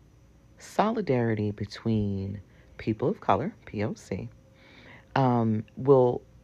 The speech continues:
need to be discussed, obviously, in a more nuanced level. But here we see how the Asian community absolutely will come together in multiple ways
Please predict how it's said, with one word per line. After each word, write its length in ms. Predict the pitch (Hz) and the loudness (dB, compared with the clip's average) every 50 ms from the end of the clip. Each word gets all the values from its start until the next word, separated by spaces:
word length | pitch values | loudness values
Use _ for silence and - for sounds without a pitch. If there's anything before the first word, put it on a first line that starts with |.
| - - - - | -20 -20 -12 -4
need 280 | 156 170 196 214 226 214 | 0 2 2 2 2 0
to 100 | - 175 | -2 -8
be 300 | 147 139 139 139 131 127 | -6 -6 -6 -4 -4 -4
discussed, 640 | 110 117 117 110 - - 110 107 98 - - - - - _ - - - - _ - | -2 -4 -4 -6 -4 -4 -4 -4 -4 -4 -10 -20 -20 -20 _ -20 -20 -20 -20 _ -4
obviously, 360 | 113 110 107 110 107 - 113 | -2 0 0 0 0 -2 -4
in 60 | 107 | -4
a 60 | 104 101 | -2 -2
more 180 | 101 104 101 | 0 0 0
nuanced 440 | 95 95 95 95 - - - - - | 0 0 -2 -4 -6 -8 -10 -10 -10
level. 200 | - - - - - - | -8 -8 -8 -10 -8 -4
But 140 | - 160 - | -4 -4 -2
here 240 | - - 240 330 359 | -2 -2 0 2 2
we 140 | 330 294 | 2 0
see 380 | 254 - - - 107 98 120 120 - - - - - - - - - - | -2 -4 -4 -4 -2 -2 -2 -4 -6 -14 -20 -20 -20 -20 -20 -20 -20 -16
how 600 | - - - 147 135 127 127 123 117 117 - - - - _ _ - - _ _ - - - | -12 -4 -4 -2 0 0 0 0 0 -2 -4 -6 -10 -20 _ _ -20 -20 _ _ -20 -16 -8
the 160 | 131 143 143 - | -6 -6 0 2
Asian 300 | 175 202 226 - 247 214 | 2 2 4 2 0 0
community 580 | - 175 156 143 135 131 127 120 113 117 117 - - - - | 0 0 0 0 0 0 -2 -2 -4 -4 -6 -8 -12 -8 -6
absolutely 640 | 147 175 185 185 - - 127 120 - - - - - 127 120 - - - - - - - - | -6 -6 -6 -8 -8 -8 -8 -8 -8 -10 -12 -12 -12 -14 -16 -20 -20 -20 -20 -20 -20 -20 -14
will 800 | - 123 120 117 143 143 139 135 131 127 127 123 117 110 113 - - - - - | -12 -12 -2 2 4 6 6 6 6 4 2 2 0 -2 -4 -6 -12 -20 -20 -18
come 220 | - - 180 202 | -6 -2 -2 -2
together 340 | 220 - 185 151 139 135 123 | -2 0 -2 0 0 0 0
in 80 | 113 113 | 0 0
multiple 500 | 117 120 127 139 165 - - 196 190 156 | 0 0 0 -2 -2 -4 -4 -4 -2 -2
ways 500 | 143 135 - - - - - - - | -2 -4 -4 -6 -8 -12 -12 -14 -18